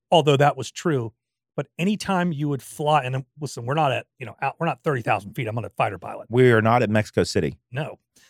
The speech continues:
Speaker 1: we're not.
Speaker 2: <laughs>
Speaker 1: And, and there's a callback to E one.
Speaker 2: Yeah.
Speaker 1: And there's a lot of lakes in Central Florida. On hot afternoons,
Speaker 2: Right.
Speaker 1: the air is bumpier over lakes
Speaker 2: Right.
Speaker 1: because the water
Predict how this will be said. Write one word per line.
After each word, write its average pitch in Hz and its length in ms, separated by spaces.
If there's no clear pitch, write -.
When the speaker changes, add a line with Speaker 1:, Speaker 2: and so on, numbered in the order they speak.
Speaker 1:
we're 170 100
not. 185 320
Speaker 2:
<laughs> - 260
Speaker 1:
And, 156 560
and 175 580
there's 170 160
a 160 40
callback 139 420
to 135 140
E 131 80
one. 120 340
Speaker 2:
Yeah. 120 320
Speaker 1:
And 156 80
there's 151 140
a - 20
lot 165 140
of 143 60
lakes 214 260
in 160 60
Central 135 280
Florida. 123 380
On 156 480
hot - 480
afternoons, 156 880
Speaker 2:
Right. 95 200
Speaker 1:
the 90 180
air 185 360
is 143 200
bumpier 135 720
over 165 320
lakes 151 460
Speaker 2:
Right. - 80
Speaker 1:
because 143 200
the 151 80
water 151 540